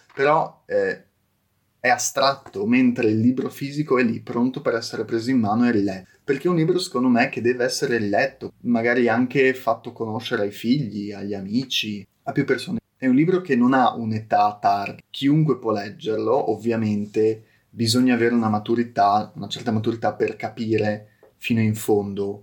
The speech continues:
cosa, cosa significa. Quindi diciamo che i ragazzi che hanno una certa maturità, eh, possono tranquillamente leggere. Magari è anche importante leggerlo da giovani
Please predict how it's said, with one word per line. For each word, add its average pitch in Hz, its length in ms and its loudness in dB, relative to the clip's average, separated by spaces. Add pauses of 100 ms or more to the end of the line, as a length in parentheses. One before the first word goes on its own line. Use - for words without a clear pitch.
(140)
cosa, 98 640 -2
cosa 101 240 -6
significa. 104 480 -4
Quindi 127 260 2
diciamo 113 380 0
che 110 440 0 (240)
i 113 80 2
ragazzi 107 580 2
che 107 120 -8
hanno 110 180 -6
una 104 120 -8
certa 117 320 -8
maturità, 104 800 -8 (360)
eh, 92 80 -18 (120)
possono 135 480 0
tranquillamente 110 640 -2
leggere. 104 360 -2
Magari 127 340 2
è 107 40 0
anche 120 260 -6
importante 107 800 -2
leggerlo 107 800 -2 (220)
da - 180 -8
giovani 110 640 0